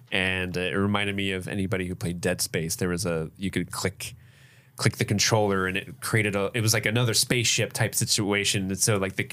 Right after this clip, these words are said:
the ship would, like, create a line, like, "Follow this hallway." And I always thought that was fun 'cause sometimes you're lost. Like, if I'm in, like, a big building,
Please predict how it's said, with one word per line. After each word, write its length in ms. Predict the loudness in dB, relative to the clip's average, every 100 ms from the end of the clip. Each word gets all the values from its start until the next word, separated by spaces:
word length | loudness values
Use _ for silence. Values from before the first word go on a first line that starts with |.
| -8
the 100 | 0
ship 300 | 2 4 2 2
would, 100 | 0
like, 260 | -2 -2
create 280 | -2 2 2
a 80 | 2
line, 260 | 2 2 -2
like, 160 | -2
"Follow 320 | 0 2 4 4
this 160 | 2
hallway." 480 | 0 0 0 0 -2 -8 -20 -20 -20 -20 -6 2
And 340 | 4 2 -2 -2
I 180 | 0 2
always 200 | 2 2
thought 160 | 0 0
that 60 |
was 140 | 0 0
fun 320 | 2 0 0
'cause 100 | 0
sometimes 540 | 0 2 2 2 2 0 -20 -20 -20 -20 -20 -20 _ -8 2
you're 140 | 6
lost. 400 | 6 6 4 4
Like, 160 | 2 0
if 120 | 0
I'm 120 | 0
in, 60 | 0
like, 140 | 2
a 60 | 2
big 300 | 4 2 2
building, 320 | 2 4 2